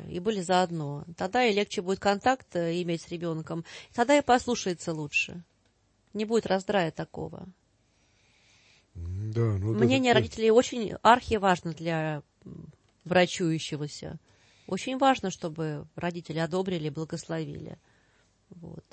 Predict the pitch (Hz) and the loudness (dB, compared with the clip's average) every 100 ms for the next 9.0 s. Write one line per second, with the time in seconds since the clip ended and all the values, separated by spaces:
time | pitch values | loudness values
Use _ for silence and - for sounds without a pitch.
0 | - 123 156 143 175 131 120 107 104 92 | 2 6 6 8 8 8 6 6 4 6
1 | 113 87 - - _ _ _ _ _ _ | 6 4 -6 -20 _ _ _ _ _ _
2 | _ _ _ _ _ _ _ _ - 120 | _ _ _ _ _ _ _ _ 0 0
3 | 131 - 143 120 135 151 143 160 135 92 | 0 2 2 6 6 6 6 8 8 6
4 | 85 85 80 80 78 73 101 98 107 147 | 0 0 -2 -6 -8 -8 -6 -2 4 6
5 | 175 214 - - 117 104 - 98 - 90 | 6 4 -4 -4 2 2 2 -2 0 -2
6 | 78 - - - - _ 120 139 101 104 | -2 -10 -20 -20 -20 _ 0 4 2 0
7 | 95 110 90 160 139 - - 101 92 85 | 2 2 2 0 0 -4 0 2 2 0
8 | 120 113 107 101 107 113 90 95 113 101 | -2 -4 -4 0 0 2 0 2 2 0